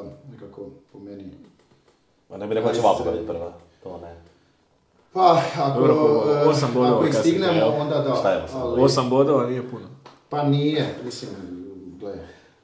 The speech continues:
Speaker 1: treba biti, e, realan, e, mi smo jako dobri, imamo super ekipu,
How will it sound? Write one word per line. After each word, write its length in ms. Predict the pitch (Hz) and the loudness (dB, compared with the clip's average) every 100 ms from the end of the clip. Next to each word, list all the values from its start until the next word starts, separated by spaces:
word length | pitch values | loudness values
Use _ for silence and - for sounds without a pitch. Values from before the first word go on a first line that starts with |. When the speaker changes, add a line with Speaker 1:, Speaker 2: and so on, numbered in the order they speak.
| - - _ _ - | -20 -20 _ _ -20
Speaker 1:
treba 200 | - 101 | -14 -12
biti, 260 | 107 113 | -12 -10
e, 260 | 104 101 101 | -8 -6 -6
realan, 580 | 120 123 - 107 104 101 | -4 -4 -6 -8 -14 -16
e, 160 | 101 - - _ _ 104 107 120 123 | -16 -20 -20 _ _ -20 -20 -18 -10
mi 180 | 131 135 | -6 -4
smo 160 | 135 | -4
jako 320 | 127 127 127 | -2 -2 -2
dobri, 480 | 123 120 131 110 107 | -4 -4 -4 -6 -8
imamo 240 | 120 117 113 | -10 -12 -14
super 320 | 135 139 127 | -8 -6 -6
ekipu, 480 | 127 123 123 135 | -6 -10 -10 -8